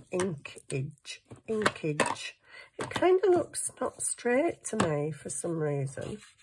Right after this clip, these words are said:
Let me just get the bottom. I can't even see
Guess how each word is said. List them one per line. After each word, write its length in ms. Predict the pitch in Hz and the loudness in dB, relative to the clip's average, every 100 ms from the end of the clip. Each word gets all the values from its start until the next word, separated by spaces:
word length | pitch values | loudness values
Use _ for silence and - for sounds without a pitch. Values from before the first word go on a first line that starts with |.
| - _ _ _ | -20 _ _ _
Let 100 | - | -12
me 80 | 240 | -12
just 300 | - 240 - | -8 -10 -6
get 240 | 233 214 220 | -6 -6 -8
the 120 | 208 _ _ | -10 _ _
bottom. 380 | 95 - 82 82 | -8 -6 -8 -8
I 60 | |
can't 300 | 135 - - | -10 -10 -10
even 180 | - 67 | -6 -6
see 340 | - - - | -6 -6 -8